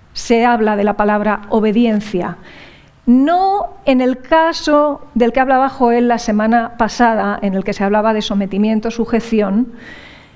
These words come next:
pero no obediencia entre cónyuges. Aquí sí se habla clara y directamente a los hijos en términos de obediencia.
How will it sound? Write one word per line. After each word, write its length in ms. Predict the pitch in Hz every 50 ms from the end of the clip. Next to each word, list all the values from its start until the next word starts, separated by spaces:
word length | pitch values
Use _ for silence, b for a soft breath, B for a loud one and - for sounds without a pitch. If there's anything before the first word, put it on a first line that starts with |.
| B B B _ -
pero 220 | - 226 226 220
no 260 | 214 226 226 220 226 - -
obediencia 760 | 247 214 214 208 214 233 233 226 214 - - 196 180 - - -
entre 260 | 196 185 185 196 190
cónyuges. 600 | 190 190 185 180 170 175 - - 165 165 - - -
Aquí 300 | - 214 208 - 285 320
sí 480 | 311 - - 302 311 285 240 220 247 254
se 240 | - - - 220 214
habla 420 | 214 233 226 220 214 208 214 214 214
clara 480 | - 254 262 269 269 277 277 269 285 277 -
y 80 | 226
directamente 640 | 214 214 214 220 214 220 254 240 220 220 214 208 226 214
a 80 | 208
los 240 | 202 202 196 - -
hijos 480 | 208 - - 196 190 185 185 - - -
en 140 | 208 196 190
términos 440 | - 202 190 196 196 196 196 190 185
de 80 | 196 196
obediencia. 580 | 185 190 190 202 214 208 208 - - 180 -